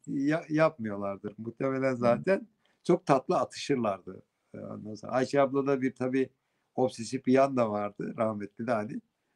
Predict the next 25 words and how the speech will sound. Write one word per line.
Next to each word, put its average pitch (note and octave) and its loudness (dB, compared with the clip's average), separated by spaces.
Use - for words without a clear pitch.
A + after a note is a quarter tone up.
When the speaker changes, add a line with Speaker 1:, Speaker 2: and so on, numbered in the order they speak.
Speaker 1:
Ee, G2+ -8
o D#3 2
titizlikle D#3 -2
de A#2+ 0
alakalı. A2 -2
Hani B2 -2
Speaker 2:
Hı. - -20
Speaker 1:
Yunus C3+ -2
Emre C#3 0
diyor F#3 2
ya, B2+ 0
"Benim C3 2
bir C3 2
karıncaya A#2+ 0
ulu A#2+ 0
nazarım A2 -2
vardır." F#2 -8
<laughs> - -10
Çok - 0
odaklanıyordu C#3 4
bir F#2 -6
şeye, G#2+ 0
yoğunlaşıyordu. A2+ -2
Böyle G2 -6
dikkat A#2+ 0